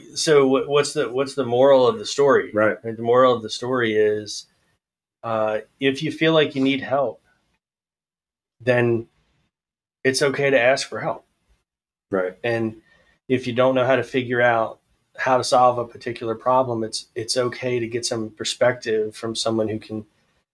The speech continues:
Speaker 1: help you figure it out. You know, we don't know, we don't need to be lone rangers anymore.
Speaker 2: Right.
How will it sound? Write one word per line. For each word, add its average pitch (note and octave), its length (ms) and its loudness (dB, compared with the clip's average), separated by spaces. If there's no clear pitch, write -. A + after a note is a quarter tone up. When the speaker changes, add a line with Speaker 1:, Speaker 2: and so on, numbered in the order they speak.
Speaker 1:
help C3+ 220 -2
you C3+ 80 2
figure B2+ 280 0
it A#2 80 2
out. A#2 280 -2
You C3 100 -6
know, A#2+ 40 -6
we A#2+ 120 -4
don't C3 260 2
know, B2 360 -2
we B2+ 80 -4
don't C3+ 160 2
need C3+ 180 -2
to C3 80 -6
be B2 120 -4
lone A#2 260 -2
rangers A#2 500 -4
anymore. - 440 -20
Speaker 2:
Right. F#2 220 2